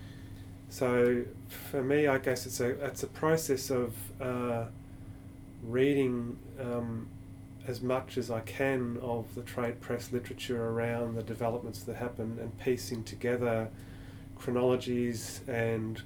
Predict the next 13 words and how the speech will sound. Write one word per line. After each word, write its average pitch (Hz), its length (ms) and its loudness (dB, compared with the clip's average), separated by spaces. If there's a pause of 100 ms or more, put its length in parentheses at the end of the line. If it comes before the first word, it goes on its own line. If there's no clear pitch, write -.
(100)
I 120 120 -4
suppose, 117 640 -2
uh, 113 300 2 (760)
key 135 200 2
points 135 540 2
in, 117 480 -2
in 123 160 -2
the 113 60 -2
history 117 520 -2
of 110 120 -2 (240)
these 117 220 -2
things, 123 500 -2 (840)
um, 117 440 0